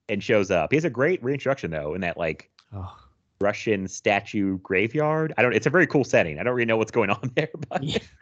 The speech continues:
Speaker 1: um, I remember more from the game, honestly. <laughs>
Speaker 2: Yeah. Yeah.
Speaker 1: Um,
Speaker 2: That was a hard to, anyway, hard to get around level. Doesn't, it, anyway, back to the movie. Sorry.
Speaker 1: It was
Speaker 2: Sorry.
Speaker 1: hard to navigate. You're right. No,
Speaker 2: It
Speaker 1: no.
Speaker 2: was. It
Speaker 1: It's,
Speaker 2: was.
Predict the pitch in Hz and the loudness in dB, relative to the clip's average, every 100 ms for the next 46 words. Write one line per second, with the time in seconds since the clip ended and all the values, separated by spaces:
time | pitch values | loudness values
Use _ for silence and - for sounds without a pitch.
0 | - - - - - 135 120 113 104 107 | -16 -16 -16 -16 -2 2 4 2 -2 -14
1 | - _ _ - 104 123 131 123 127 110 | -20 _ _ -12 -2 0 2 0 0 -2
2 | 117 110 80 85 95 92 - - - 220 | 0 0 -2 -4 -4 -4 -6 -10 -4 -2
3 | - 120 120 101 - - - - - - | 2 2 2 -2 -8 -20 -20 -18 -18 -18
4 | - 107 101 90 127 123 156 208 117 131 | -12 -10 -8 -4 -4 -2 -4 -4 0 2
5 | 127 113 113 95 - _ _ - - 139 | 2 -2 -8 -8 -12 _ _ -20 -12 -6
6 | 127 95 90 - - 151 123 117 104 98 | -4 -4 -8 -10 -2 0 2 2 2 0
7 | 101 98 92 - 202 202 175 190 - 196 | -4 -12 -4 2 4 4 0 -2 -4 2
8 | 190 139 113 170 - 151 113 101 135 113 | 4 4 4 2 2 0 0 -2 0 2
9 | 156 240 247 220 214 165 92 87 113 117 | 2 2 0 -2 -2 -2 -2 0 0 2
10 | 143 123 240 143 - - 175 - 104 - | 4 4 4 0 -6 -8 -6 -6 -8 -14